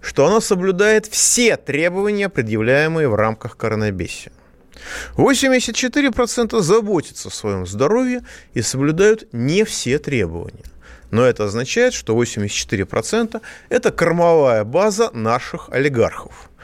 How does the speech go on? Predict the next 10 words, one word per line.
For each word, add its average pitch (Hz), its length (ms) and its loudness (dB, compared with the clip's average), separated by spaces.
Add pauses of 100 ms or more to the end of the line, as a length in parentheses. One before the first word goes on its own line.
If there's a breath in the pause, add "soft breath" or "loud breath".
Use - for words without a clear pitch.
(220 loud breath)
которые 185 380 2
стригут 143 560 0
с - 140 -6
нас 101 380 -2
все, - 360 4
а 139 80 -2
теперь 160 480 -4 (220 loud breath)
еще 101 400 0
и - 140 -4
штрафы. - 580 -2